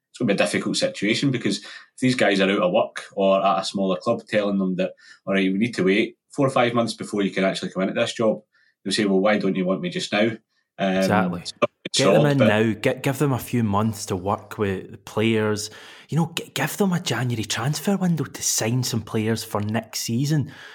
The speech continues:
Speaker 2: you know, and give them a few months to bed in. I don't understand. Like, i-, i-, is Neil, does anyone possibly think Neil Lennon is the right guy to take us into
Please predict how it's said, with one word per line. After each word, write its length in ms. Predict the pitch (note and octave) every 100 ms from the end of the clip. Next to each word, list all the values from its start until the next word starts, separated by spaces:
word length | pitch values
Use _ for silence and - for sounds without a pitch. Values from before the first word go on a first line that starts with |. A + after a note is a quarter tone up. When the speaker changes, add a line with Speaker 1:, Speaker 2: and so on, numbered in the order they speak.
| - -
Speaker 2:
you 80 |
know, 120 | A#2 A2+
and 120 | G#2+
give 180 | A2+ A2
them 140 | G#2+
a 40 |
few 200 | G2 A#2
months 260 | A2 G#2 -
to 100 | G#2
bed 280 | G#2 G#2 G#2
in. 240 | C#3+ C#3+ A2 G#2 - -
I 100 | -
don't 200 | - D#3+
understand. 720 | D3+ C3+ - - A#2 A#2+ A2+ - - - - - - _ _
Like, 180 | A2 - -
i-, 340 | - - D3 -
i-, 80 | D#3
is 160 | C#3+
Neil, 220 | D#3 D#3+ D3+
does 240 | C3+ A#2
anyone 720 | D3 D#3+ E3+ F3 D#3+ C#3+ B2 -
possibly 560 | - B2+ B2 C3 A#2 A2
think 300 | B2+ A#2 A#2
Neil 200 | A#2+ G#2
Lennon 520 | G2+ A2 G#2 G2+ G2+
is 160 | A2+ G2
the 80 | G#2
right 180 | A2
guy 180 | A2 G#2
to 120 | G2+
take 240 | A2+ A2 A2
us 140 | G2+
into 320 | G#2 F#2+ G2